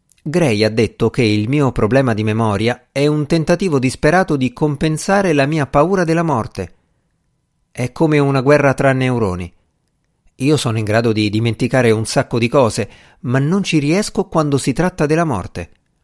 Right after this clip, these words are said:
E adesso ha fallito anche Gray. Lui questo lo sa. Gli ho lasciato un messaggio in segreteria. Cosa ha detto quando ha richiamato?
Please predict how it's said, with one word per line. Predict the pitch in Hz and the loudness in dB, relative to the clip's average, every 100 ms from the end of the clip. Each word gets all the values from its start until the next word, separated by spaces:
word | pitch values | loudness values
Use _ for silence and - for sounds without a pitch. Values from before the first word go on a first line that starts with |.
| _ _ _ _ _ _ _ | _ _ _ _ _ _ _
E | - 147 | 0 2
adesso | 123 120 - | 2 2 2
ha | 117 | 0
fallito | - 123 113 110 113 | 2 0 0 -2 -2
anche | 104 98 85 | -4 -6 -10
Gray. | 78 78 82 _ _ _ _ _ _ _ _ _ _ _ _ _ _ _ _ _ | -8 -8 -10 _ _ _ _ _ _ _ _ _ _ _ _ _ _ _ _ _
Lui | 170 214 113 | -4 -2 -2
questo | - 113 - 78 | -4 -6 -6 -10
lo | 78 | -6
sa. | - 87 78 _ _ _ _ _ _ _ _ _ _ _ | -4 -4 -6 _ _ _ _ _ _ _ _ _ _ _
Gli | 202 | -2
ho | 139 | 2
lasciato | 139 139 165 151 | 2 2 0 0
un | 147 | 0
messaggio | 143 143 165 143 | 0 0 -2 0
in | 139 | -2
segreteria. | 120 123 117 104 85 82 - _ _ _ _ _ _ _ _ _ _ _ _ _ _ _ _ - | -2 -2 -4 -6 -8 -10 -14 _ _ _ _ _ _ _ _ _ _ _ _ _ _ _ _ -8
Cosa | 220 202 160 | -4 0 0
ha | |
detto | 98 92 - 107 95 | -2 -6 -6 -6 -4
quando | 117 113 110 | -4 0 2
ha | 110 | 2
richiamato? | 104 104 98 87 80 92 - | 0 -4 -8 -8 -10 -14 -18